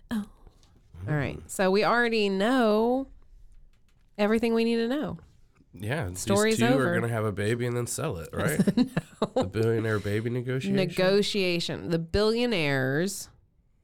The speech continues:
Speaker 1: baby negotiation. It may be
Speaker 2: Or is this, like,
Speaker 1: like,
Speaker 2: a contractual
Speaker 1: two
Speaker 2: sex thing to bring some families together?
Speaker 1: two billionaires, yeah.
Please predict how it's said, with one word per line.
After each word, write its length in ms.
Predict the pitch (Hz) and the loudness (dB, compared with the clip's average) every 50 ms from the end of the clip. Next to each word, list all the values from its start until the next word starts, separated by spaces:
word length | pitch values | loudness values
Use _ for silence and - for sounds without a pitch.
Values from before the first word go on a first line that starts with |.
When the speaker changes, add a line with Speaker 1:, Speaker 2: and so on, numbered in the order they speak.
| _ _ _ _ _ _ - | _ _ _ _ _ _ -2
Speaker 1:
baby 420 | 180 165 165 160 160 170 165 160 | 0 2 2 2 2 0 0 0
negotiation. 1120 | 160 151 147 143 139 135 131 147 - - - - 67 65 - - - - - - - 185 - | 0 -2 -2 -2 -2 -2 -2 -4 -4 -6 -6 -6 -8 -8 -8 -10 -12 -12 -12 -14 -14 -12 -10
It 120 | - 165 165 | -8 -6 -4
may 240 | - 214 262 285 254 | -4 -2 -2 -2 -2
be 260 | 208 180 175 175 170 | 0 0 0 2 2
Speaker 2:
Or 40 | - | 2
is 80 | - 127 | 2 2
this, 60 | 131 | 2
like, 180 | 139 139 127 110 | 2 2 2 2
Speaker 1:
like, 20 | |
Speaker 2:
a 60 | 113 | 0
contractual 720 | 104 - 113 110 98 92 - 107 101 98 - - 98 95 | -2 -2 -2 -2 -2 -2 0 0 0 0 -2 -2 -2 0
Speaker 1:
two 240 | 90 185 185 185 180 | 2 4 4 6 6
Speaker 2:
sex 320 | 175 170 165 160 156 156 131 | 6 6 4 4 2 2 2
thing 180 | 107 101 98 | 0 0 0
to 60 | 92 | 0
bring 180 | 87 90 101 95 | 0 -2 -2 -4
some 160 | 92 - 95 | -4 -6 -8
families 420 | - - 92 95 98 95 87 85 82 | -6 -4 -4 -4 -2 -4 -4 -6 -8
together? 360 | - 87 92 90 87 90 90 | -8 -8 -8 -6 -6 -6 -4
Speaker 1:
two 340 | 90 - 196 190 185 180 170 | 0 2 4 4 4 4 4
billionaires, 760 | 165 170 175 180 175 165 156 151 147 143 143 139 147 - | 2 2 2 2 2 0 0 0 -2 -2 -4 -6 -6 -4
yeah. 280 | 190 180 135 - - | -4 -4 -4 -4 -6